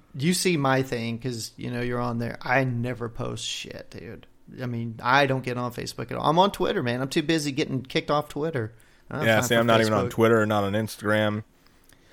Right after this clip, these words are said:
Speaker 2: So it's been nice kinda just to get away.
Speaker 1: Mm-hmm.
Speaker 2: Like, I've b-, been on my own little mini vacation in, of my mind <laughs>
Speaker 1: <laughs>
Speaker 2: to, to get away from everything. I know it's still there,
Speaker 1: Mm-hmm.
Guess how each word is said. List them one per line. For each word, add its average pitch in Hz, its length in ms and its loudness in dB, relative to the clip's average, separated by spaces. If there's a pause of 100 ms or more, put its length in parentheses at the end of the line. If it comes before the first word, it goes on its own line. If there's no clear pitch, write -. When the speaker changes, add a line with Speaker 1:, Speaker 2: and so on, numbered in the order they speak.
(100)
Speaker 2:
So 127 140 8
it's 120 120 6
been 143 140 6
nice 151 260 8
kinda 135 280 4
just 120 280 0
to 120 60 -2
get 113 340 2
away. 104 520 2 (200)
Speaker 1:
Mm-hmm. 120 320 -8
Speaker 2:
Like, 104 200 2
I've 101 160 0 (140)
b-, 107 280 -6
been 113 160 2
on 110 160 2
my 104 140 2
own 107 240 2
little 107 180 2
mini 107 300 -2
vacation 107 720 0
in, 107 200 -4 (100)
of 107 140 0
my 101 140 2
mind 110 460 0 (160)
<laughs> - 180 -20
Speaker 1:
<laughs> - 200 -18 (1000)
Speaker 2:
to, - 120 -8 (400)
to 170 80 6
get 143 300 4
away 131 340 4
from 143 200 -2
everything. 160 500 2 (580)
I 123 120 8
know 160 140 12
it's - 120 8
still 123 240 6
there, 101 580 6 (140)
Speaker 1:
Mm-hmm. 139 260 0